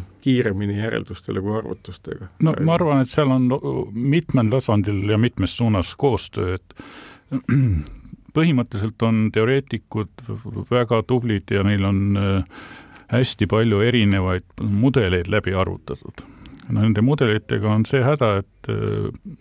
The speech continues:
Speaker 2: väga raske on ühele konkreetsele mudelile, mis võib suurepäraselt teoorias töötada ja millele näiteks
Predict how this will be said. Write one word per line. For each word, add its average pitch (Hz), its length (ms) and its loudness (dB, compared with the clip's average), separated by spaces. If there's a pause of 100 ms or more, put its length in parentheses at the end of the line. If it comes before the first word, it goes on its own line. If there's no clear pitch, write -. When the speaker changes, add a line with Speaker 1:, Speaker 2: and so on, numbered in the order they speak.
(120)
Speaker 2:
väga 120 280 2
raske - 400 -2
on 104 320 2
ühele 104 260 2
konkreetsele 104 600 0
mudelile, 104 500 2
mis 95 180 -6
võib 104 160 -6
suurepäraselt 107 680 -2
teoorias 113 340 2
töötada 110 480 0
ja 101 80 2
millele 98 240 2
näiteks 104 440 -2